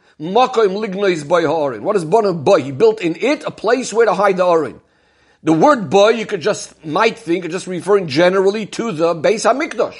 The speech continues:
which is what's being discussed earlier on in the halacha. Possibly it's not even discussing the Kodesh HaKadoshim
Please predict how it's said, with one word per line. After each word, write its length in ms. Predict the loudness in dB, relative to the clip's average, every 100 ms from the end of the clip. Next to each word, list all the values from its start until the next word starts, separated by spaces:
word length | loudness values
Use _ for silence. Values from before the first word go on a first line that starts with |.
| -20 _ _ _ _ -6
which 160 | -2
is 160 | -2 -4 -4 0
what's 200 | 0 0
being 220 | -6 -4
discussed 540 | -6 -4 -4 -4 -2
earlier 420 | 2 2 2 0 0
on 280 | -2 -4 -14 _ _ -2
in 100 | 2
the 80 |
halacha. 460 | 2 2 -2 -8 -14 _ _ _ _ _ _ _ _ _ _ _ -14 0
Possibly 500 | 2 2 0 -2 -4
it's 100 | 0
not 160 | 0
even 160 | 0 0
discussing 480 | 0 2 2 0 -4
the 80 |
Kodesh 420 | -2 0 2 0 -4
HaKadoshim 460 | -2 -2 -4 -12